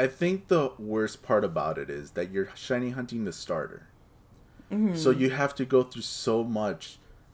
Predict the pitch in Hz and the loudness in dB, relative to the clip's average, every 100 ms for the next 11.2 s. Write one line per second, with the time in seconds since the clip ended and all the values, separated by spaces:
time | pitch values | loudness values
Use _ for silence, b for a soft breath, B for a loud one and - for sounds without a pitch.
0 | - 110 113 104 - 107 101 98 - 92 | -18 -6 0 0 -2 -6 -2 -4 -2 -4
1 | 85 - 101 87 - 92 85 85 98 95 | -4 -6 -8 -8 -8 -6 -4 -4 -6 -6
2 | - 185 202 180 - 208 170 156 214 208 | 6 8 10 8 6 2 2 0 0 0
3 | 196 185 185 - - b b b 110 107 | -2 -6 -10 -14 -20 b b b 0 4
4 | 185 175 117 170 165 175 120 110 110 120 | 4 4 4 4 2 0 0 0 0 -4
5 | 107 104 98 - 98 98 98 95 90 - | -4 -4 -6 -4 -2 0 2 0 -2 -4
6 | 98 98 90 87 76 90 90 82 80 92 | -4 -4 -4 -4 -8 -10 -8 -6 -2 -2
7 | 95 69 71 82 95 90 95 95 90 - | -2 -4 -8 -10 -6 -2 0 0 -2 -4
8 | 92 85 82 85 87 82 80 78 78 76 | -8 -8 -10 -8 -6 -4 -4 -6 -8 -8
9 | 85 80 - - 185 180 165 151 135 - | -4 -4 -6 -12 -2 2 4 2 -2 -8
10 | - - 165 135 95 107 156 104 95 - | -16 -8 -4 -4 -6 -8 0 4 4 2
11 | 110 110 | 2 0